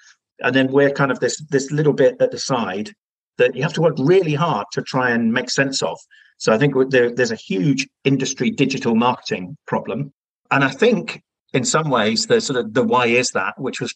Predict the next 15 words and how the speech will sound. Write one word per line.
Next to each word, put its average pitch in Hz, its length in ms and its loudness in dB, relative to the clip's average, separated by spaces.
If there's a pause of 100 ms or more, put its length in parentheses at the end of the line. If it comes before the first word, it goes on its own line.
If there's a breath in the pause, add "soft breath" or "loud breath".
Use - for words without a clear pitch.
part 117 180 2
of 95 80 -2
your 98 140 0
question, 110 500 -4 (640 loud breath)
I 156 120 0
feel 233 320 4
it 180 200 -6 (240)
a 165 80 2
reflection 156 520 2
of 135 160 0
the 139 100 0
type 139 280 0
of 131 100 -6
personalities 123 920 -2
that 110 200 2